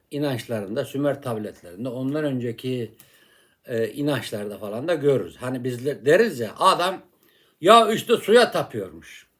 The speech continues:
adam toprağa tapıyormuş, adam bilmem güneşe tapıyormuş, aya tapıyormuş. Tapmıyordu. Tapmıyordu. Onları kutsal sayıyordu.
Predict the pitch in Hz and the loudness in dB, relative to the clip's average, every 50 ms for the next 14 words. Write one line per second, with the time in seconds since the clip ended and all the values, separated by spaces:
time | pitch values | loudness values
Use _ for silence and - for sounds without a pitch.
0 | _ - - 214 214 190 202 214 226 214 - - _ _ _ _ _ _ _ _ | _ -2 2 4 4 4 4 2 2 -2 -6 -10 _ _ _ _ _ _ _ _
1 | - 214 226 220 - 220 233 233 214 - - 143 117 - 104 92 92 80 85 87 | 4 4 4 4 6 6 6 6 6 4 0 -4 -4 -6 -12 -14 -14 -14 -16 -20
2 | - - _ - - 190 190 156 185 196 208 208 196 - _ _ _ _ _ _ | -20 -20 _ -6 0 0 2 4 4 2 2 0 -6 -10 _ _ _ _ _ _
3 | _ _ - - 185 165 151 175 196 202 180 147 151 160 165 143 - 175 147 - | _ _ -4 -2 -2 -2 0 -2 -4 -4 -4 -4 0 2 2 2 2 0 -2 -2
4 | 113 101 - - 87 82 - 127 139 - - - 117 123 110 - - - 80 _ | -6 -14 -14 -16 -18 -16 -14 -14 -14 -12 -8 -6 -4 -4 -4 -6 -10 -18 -20 _
5 | _ - - _ _ _ _ _ _ _ - 123 135 131 - - - 92 87 78 | _ -20 -20 _ _ _ _ _ _ _ -6 -6 -6 -6 -6 -12 -20 -20 -18 -18
6 | - _ _ _ _ _ _ _ _ _ _ _ _ _ _ _ _ _ _ _ | -20 _ _ _ _ _ _ _ _ _ _ _ _ _ _ _ _ _ _ _
7 | _ _ _ _ _ _ _ _ _ _ _ _ - - 160 165 - - - 107 | _ _ _ _ _ _ _ _ _ _ _ _ 0 4 4 4 4 2 -6 -12
8 | 101 95 90 90 90 - 143 160 165 151 151 185 202 202 - 151 131 - - 180 | -12 -12 -12 -14 -12 -8 -6 -4 -2 -2 0 0 -2 -2 -4 -8 -10 -2 2 4
9 | 175 147 - - 101 90 82 80 76 - - _ _ | 4 4 2 -2 -8 -10 -10 -14 -18 -20 -20 _ _